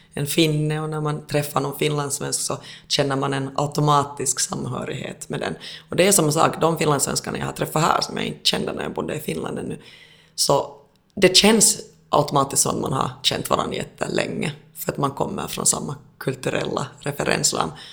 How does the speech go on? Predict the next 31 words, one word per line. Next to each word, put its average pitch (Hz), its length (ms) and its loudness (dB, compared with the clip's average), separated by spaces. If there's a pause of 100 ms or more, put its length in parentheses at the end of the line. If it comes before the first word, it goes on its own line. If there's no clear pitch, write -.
(500)
Och 156 200 10
så 165 100 6
är 175 60 8
det 175 100 8
mycket 165 320 2
som 139 180 2
jag, 139 220 2 (840)
här 147 220 6
i 147 60 6
Sverige, 160 480 8
till 139 160 4
exempel 147 340 4
hela, 139 360 4 (600)
eh, 131 400 0 (120)
barnkulturen 139 2000 6
från 147 180 0
Sverige. 135 340 4
Vi 147 140 6
har 170 100 8
ju 165 60 6
absolut 156 640 6
läst - 380 2
svenska - 500 2 (220)
böcker, - 520 -2 (720)
men 143 560 6 (100)
så - 160 2
här 143 40 4
svenska 156 460 6 (360)
barn-tv-program - 1080 2
som - 200 -2
mina - 220 -8